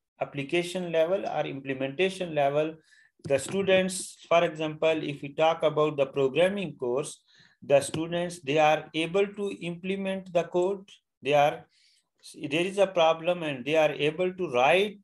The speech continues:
the solution of the problem. They are able to execute, they are able to solve, they are able to demonstrate, use, operate. So many different type of action verbs that we can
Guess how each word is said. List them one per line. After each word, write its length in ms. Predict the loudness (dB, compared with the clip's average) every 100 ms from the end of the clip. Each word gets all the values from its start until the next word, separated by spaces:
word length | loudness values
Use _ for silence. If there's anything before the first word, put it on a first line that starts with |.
| -20 -20 _ -2
the 160 | -2
solution 640 | -2 -6 -4 -4 -4 -4 -2
of 180 | -2
the 100 | -2
problem. 640 | 0 2 0 0 -6 -6 -14 _ _ _ _ _ _
They 80 | 2
are 140 | 4 4
able 300 | 2 -2 -2
to 160 | -2
execute, 1000 | 0 0 -2 -10 -8 -6 -6 -8 -14 -20 -20 -20 -20 _ _ 0
they 80 | 4
are 120 | 4
able 300 | 4 0 -2
to 140 | -2
solve, 680 | -10 0 4 6 8 6 2 -8 _ _ _
they 120 | -2
are 120 | 0
able 280 | 0 -2 -4
to 300 | -4 -8 -10 -10
demonstrate, 960 | -6 -2 -2 -4 -8 -4 -2 -2 -6 -20
use, 760 | -18 -12 -4 -2 -2 -6 -10 -12
operate. 480 | -4 -4 -2 -4 -4
So 200 | -4 -6
many 380 | -6 -6 -4 -4
different 520 | -4 -4 -2 -4 -4 -12 _ _ _ 0
type 240 | 2 4
of 180 | 2 0
action 480 | -2 -2 -6 -6 -2
verbs 460 | 2 2 2 -8 -2
that 480 | 2 4 2 -2
we 220 | -8 -10 -8
can 420 | -6 -6 -8